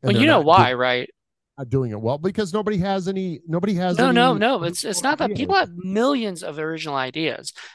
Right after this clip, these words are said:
Speaker 2: They just don't wanna take a chance on it because
Speaker 1: Well,
Speaker 2: they're
Speaker 1: that
Speaker 2: afraid they're gonna lose money.
Speaker 1: that's,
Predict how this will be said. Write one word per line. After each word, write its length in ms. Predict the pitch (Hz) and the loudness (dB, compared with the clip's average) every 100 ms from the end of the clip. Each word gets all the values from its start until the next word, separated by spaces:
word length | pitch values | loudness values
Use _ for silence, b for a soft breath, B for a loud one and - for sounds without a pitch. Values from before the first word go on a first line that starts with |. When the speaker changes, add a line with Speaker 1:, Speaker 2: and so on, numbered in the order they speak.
| B - | B 0
Speaker 2:
They 180 | 202 302 | 2 4
just 260 | 285 214 | 2 2
don't 220 | - 196 185 | 4 4 4
wanna 200 | 175 165 | 2 2
take 300 | 185 156 - | -2 -4 -6
a 40 | |
chance 460 | - 214 247 233 185 | -6 -4 -4 -4 -2
on 200 | 147 135 | 0 -2
it 120 | 139 | -6
because 420 | 147 135 151 147 | -8 -4 0 0
Speaker 1:
Well, 80 | 156 | 0
Speaker 2:
they're 160 | - 151 | 2 0
Speaker 1:
that 20 | |
Speaker 2:
afraid 260 | 147 180 165 | 0 -4 -4
they're 120 | 165 | -4
gonna 220 | 165 156 | -4 -6
lose 320 | 151 156 135 | -6 -6 -6
money. 340 | 170 214 - 180 | -2 -2 0 -6
Speaker 1:
that's, 200 | - | -8